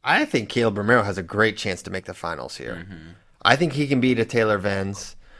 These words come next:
Speaker 1: Um, now, the question is, t-, you know, Romero, really tough guy to score on.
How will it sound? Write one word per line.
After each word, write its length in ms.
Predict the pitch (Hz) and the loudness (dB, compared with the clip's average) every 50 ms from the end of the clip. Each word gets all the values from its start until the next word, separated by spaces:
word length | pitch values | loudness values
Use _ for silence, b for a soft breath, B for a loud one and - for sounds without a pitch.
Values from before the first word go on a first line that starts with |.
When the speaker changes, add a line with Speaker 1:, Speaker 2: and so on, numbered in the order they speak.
| b b b | b b b
Speaker 1:
Um, 200 | - 113 110 113 | 2 2 2 4
now, 120 | 131 139 | 2 2
the 100 | 131 143 | 2 0
question 520 | - - - 247 202 - - - 170 135 139 | -2 2 4 4 4 2 -2 -2 -2 0 2
is, 340 | 151 143 123 113 - - - | 2 0 0 -2 -6 -10 -16
t-, 260 | - 147 139 135 - - _ _ _ _ _ _ - - - _ _ - | -18 -16 -16 -16 -18 -20 _ _ _ _ _ _ -20 -20 -20 _ _ -6
you 100 | 170 170 | -4 -2
know, 320 | 151 139 135 123 117 - - | 0 0 0 -2 -4 -6 -8
Romero, 1000 | - 127 123 127 139 151 165 185 196 185 175 160 147 143 139 135 135 131 135 135 - - - - - - - - - - - _ _ _ - | -4 -2 -2 0 2 4 4 4 6 6 6 6 6 4 4 4 4 2 2 -2 -10 -16 -20 -20 -20 -20 -20 -20 -20 -20 -20 _ _ _ 0
really 420 | 120 135 160 180 196 196 190 175 | 4 6 6 8 8 6 4 4
tough 280 | 180 180 165 151 160 - | 4 2 2 2 2 2
guy 240 | 151 139 139 135 | 2 2 4 2
to 80 | 127 123 | 2 0
score 420 | - - - - 127 127 127 123 | -2 -4 -2 2 4 4 4 4
on. 380 | 117 117 113 113 110 107 107 | 4 2 2 2 0 0 -2